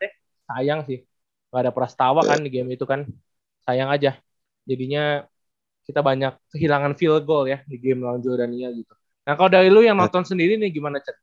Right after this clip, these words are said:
Speaker 1: dari dua game ini?
Speaker 2: Gua yang pertama sih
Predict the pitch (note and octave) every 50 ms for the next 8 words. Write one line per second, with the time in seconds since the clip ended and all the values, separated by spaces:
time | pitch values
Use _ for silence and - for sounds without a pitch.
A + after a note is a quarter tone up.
0 | _ _ - B2 B2+ B2+ B2+ B2+ B2 A#2 A#2 B2 B2 A#2+ A#2 A2 G#2+ _ _ _
1 | _ _ _ _ _ _ _ _ _ _ _ - _ _ - - _ _ _ _
2 | _ _ _ - - - - - A#2 A2+ A#2 B2 B2 B2 A#2+ B2 A#2+ A#2+ B2 C3
3 | C#3+ D#3 D#3 D#3+ D#3+ D#3 C3+ A#2+ A#2 A#2 A2+ A#2 A2+ - - A2+ A2 A2 A2 B2+
4 | C3+ C3+ - - D#3 D#3 D#3 D#3 D3+ C#3 -